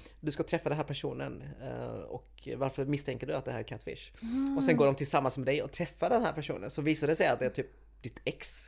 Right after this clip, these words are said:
Speaker 1: kanske,
Speaker 2: Oh
Speaker 1: som,
Speaker 2: my God,
Speaker 1: eh,
Speaker 2: som är så sta-,
Speaker 1: som
Speaker 2: också
Speaker 1: är,
Speaker 2: stalking.
Speaker 1: ja, som är stalky och, eh, kanske är besatt av dig och, eh, har skapat en annan profil bara för att
Speaker 2: Åh,
Speaker 1: veta hur du,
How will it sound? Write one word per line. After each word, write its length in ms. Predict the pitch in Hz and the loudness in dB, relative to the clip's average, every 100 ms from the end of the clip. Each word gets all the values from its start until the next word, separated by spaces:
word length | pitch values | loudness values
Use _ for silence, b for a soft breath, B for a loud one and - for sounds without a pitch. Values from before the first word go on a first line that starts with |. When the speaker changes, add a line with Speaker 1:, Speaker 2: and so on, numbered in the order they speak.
| - | -2
Speaker 1:
kanske, 260 | 190 196 208 - b b | 0 4 2 0 b b
Speaker 2:
Oh 80 | 302 | 4
Speaker 1:
som, 140 | 214 160 | 6 8
Speaker 2:
my 80 | |
God, 100 | 165 | 8
Speaker 1:
eh, 80 | 156 156 156 | 10 10 10
Speaker 2:
som 180 | - 156 | 8 6
är 40 | 131 | 0
så 100 | 240 | -4
sta-, 160 | - - - | -6 -10 -4
Speaker 1:
som 180 | - 190 | 6 10
Speaker 2:
också 80 | 175 | 12
Speaker 1:
är, 60 | 170 | 10
Speaker 2:
stalking. 240 | - - - | 6 4 10
Speaker 1:
ja, 200 | 214 254 | 12 10
som 160 | 220 | 8
är 60 | 208 | 6
stalky 480 | - 180 180 160 151 | 10 10 10 6 4
och, 240 | 143 143 | 4 2
eh, 180 | 143 151 - | 0 0 -2
kanske 200 | 156 156 | 2 4
är 40 | |
besatt 380 | 135 139 175 - | 4 4 4 4
av 80 | 151 | 2
dig 180 | 80 | 0
och, 260 | 107 - - | -2 -6 -6
eh, 60 | 135 | -4
har 60 | |
skapat 300 | 139 147 131 | 0 0 0
en 60 | 131 | -2
annan 140 | 139 | -2
profil 340 | 120 135 151 127 | -2 -2 -2 0
bara 100 | 127 | 0
för 100 | 127 | 2
att 40 | |
Speaker 2:
Åh, 60 | 123 | 2
Speaker 1:
veta 200 | 131 269 | 2 4
hur 60 | 247 | 4
du, 60 | 233 | 4